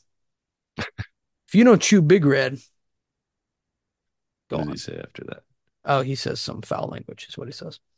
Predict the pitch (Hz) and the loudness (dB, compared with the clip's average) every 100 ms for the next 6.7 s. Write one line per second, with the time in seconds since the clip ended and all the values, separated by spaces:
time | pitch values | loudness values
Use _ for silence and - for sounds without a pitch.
0 | _ - 60 - - - _ _ _ _ | _ -12 -10 -12 -16 -18 _ _ _ _
1 | _ _ _ _ _ _ _ _ 131 135 | _ _ _ _ _ _ _ _ 2 2
2 | 76 92 143 - 113 127 107 98 92 - | 4 4 4 4 2 2 2 2 2 -2
3 | 90 87 85 95 117 92 73 62 55 53 | 0 2 2 2 2 -2 -4 -8 -10 -10
4 | 53 - - _ _ _ _ 80 78 78 | -10 -12 -14 _ _ _ _ -4 -2 0
5 | 78 92 95 - 143 135 - 127 87 - | 0 0 -2 0 0 0 -4 -2 -2 0
6 | 87 78 76 78 73 67 71 | 0 -2 -4 -4 -2 -2 -6